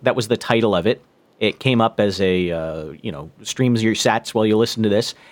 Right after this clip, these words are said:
And it is a, what's a K N G I network, and I forget what the K N G I network stands for. Um, but this was a, basically, it's a podcast where they're, uh,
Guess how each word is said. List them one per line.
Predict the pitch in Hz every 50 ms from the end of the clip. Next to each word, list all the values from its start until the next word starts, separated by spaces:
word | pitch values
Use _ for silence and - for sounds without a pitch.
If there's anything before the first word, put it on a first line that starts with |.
| - - - _ -
And | 123 123 127 123 - -
it | 127 131
is | 131 127 127 123 120 - - -
a, | 117 113 113 110 110 110 110 107 104 - - _ _ _ _ _ _ -
what's | 101 110 113 -
a | 107 95
K | - - - - 151 151 156 165 - -
N | 123 139 139 135
G | 117 110 127 127 - -
I | 101 113 113 113
network, | 107 107 107 - - 90 85 82 - -
and | 85 85
I | 85
forget | - 98 101 -
what | 95 90
the | 90
K | - - - 101 98
N | 95 92
G | 90 98 95
I | 87 87
network | 87 90 87 - 98 104 92 -
stands | - - 107 98 98 98
for. | - - 110 92 82 - - - - - - - - - -
Um, | - 107 107 107 107 110 104 101 - _ _ _ - - -
but | 123 123 117 110 -
this | 151 165 - -
was | 165 131 147
a, | 143 127 117 113 - - _ _ _ _ _ _ _ _ _ _ _ _ _ _
basically, | - 185 208 254 - - 233 - - 117 113 107 107 107 107 110 110 - _ _ _ -
it's | 120 113 -
a | 113
podcast | 95 - - 151 151 147 - 143 135 139 135 -
where | 135 127 123
they're, | 117 117 113 110 104 - - - - - _ _ _ _ _ _ _ -
uh, | 82 80 78 80 82 78 82